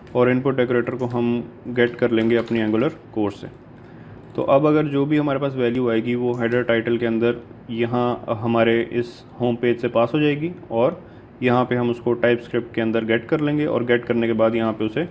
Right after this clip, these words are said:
print करवा देंगे डिटेल्स के page के अंदर। और यहाँ पे मैं header title में pass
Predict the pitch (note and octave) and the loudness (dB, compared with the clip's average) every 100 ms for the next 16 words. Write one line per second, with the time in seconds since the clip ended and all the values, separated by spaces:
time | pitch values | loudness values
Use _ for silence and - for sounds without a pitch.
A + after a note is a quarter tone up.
0 | - - A#2 A2 G2 F#2+ G2 E2+ - - | -10 -4 -4 -2 -4 -4 -4 -10 -12 -16
1 | - A2 A#2 A#2+ C3+ B2+ A#2+ B2+ B2 C3+ | -2 0 0 -2 0 0 0 -2 -2 -4
2 | - - G#3 A2+ A2+ A#2 B2 B2+ A#2+ A#2+ | -10 -16 -6 -2 0 0 0 0 2 2
3 | A#2 A#2 A2+ A#2+ A#2 A#2 A2 A2+ A2 B2 | 2 0 2 2 2 0 0 -2 -2 -6
4 | - - - - - - - - - - | -12 -20 -20 -20 -20 -20 -20 -20 -20 0
5 | A#2+ A2+ | 2 2